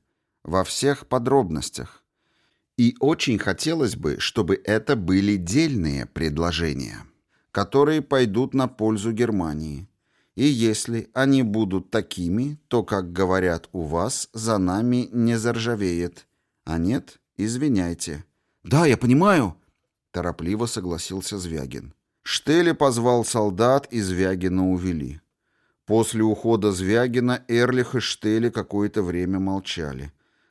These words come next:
А затем Эрлих спросил по-немецки. "Ты думаешь, от этой мокрицы может быть какой-то толк?" "Черт его знает",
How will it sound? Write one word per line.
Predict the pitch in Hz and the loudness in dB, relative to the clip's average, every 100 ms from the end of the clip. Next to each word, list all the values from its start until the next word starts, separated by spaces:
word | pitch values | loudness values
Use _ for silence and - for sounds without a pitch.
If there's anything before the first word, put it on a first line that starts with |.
| _ | _
А | 76 | -6
затем | 85 87 135 147 - | -6 -2 0 0 0
Эрлих | 110 110 117 123 | 2 2 2 -2
спросил | - - 92 - 95 | -4 -6 -6 -4 -6
по-немецки. | 92 98 92 76 64 - - - _ _ _ | -4 -4 -2 -4 -8 -12 -16 -20 _ _ _
"Ты | 58 | -12
думаешь, | 65 78 82 85 87 | -6 -4 -2 -4 -6
от | 73 | -4
этой | 87 - 87 | -6 -4 -4
мокрицы | 87 82 82 90 87 - | -4 -6 -6 -4 -4 -4
может | 87 90 85 80 | -2 -2 -2 -4
быть | 82 85 | -4 -4
какой-то | 87 71 92 73 80 | -6 -4 -4 -4 -8
толк?" | - 113 113 - _ _ _ _ _ _ _ _ | -2 0 -2 -8 _ _ _ _ _ _ _ _
"Черт | - - - - | -8 -4 -4 -4
его | 87 87 | -6 -4
знает", | 85 87 92 90 90 | -2 -2 -2 -2 -6